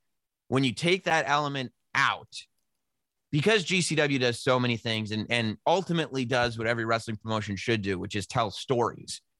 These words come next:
They're still able to tell those stories and to get those reactions without that stuff. So you don't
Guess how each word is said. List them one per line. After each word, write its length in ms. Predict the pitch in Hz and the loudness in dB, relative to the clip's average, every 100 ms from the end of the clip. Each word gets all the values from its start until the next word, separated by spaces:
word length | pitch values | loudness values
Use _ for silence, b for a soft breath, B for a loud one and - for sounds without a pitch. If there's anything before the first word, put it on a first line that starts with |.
| _ _ _ - | _ _ _ -2
They're 100 | 160 | 0
still 320 | 147 214 226 | 2 4 6
able 280 | 180 185 165 | 6 4 2
to 80 | 135 | 0
tell 240 | 147 143 | 2 2
those 280 | 131 131 117 | 2 0 -2
stories 360 | - 170 160 127 | 0 2 2 0
and 100 | 117 | -6
to 60 | |
get 320 | 101 147 151 | -4 -2 0
those 240 | 139 131 113 | 2 2 2
reactions 580 | 117 123 131 - 113 104 | 0 2 0 -4 -8 -6
without 340 | 107 104 104 | -2 -2 0
that 180 | 101 82 | -4 -6
stuff. 280 | - 87 - | -8 -10 -6
So 140 | - | 0
you 280 | 127 123 120 - _ | 4 4 2 -2 _
don't 300 | 165 170 180 | 2 2 2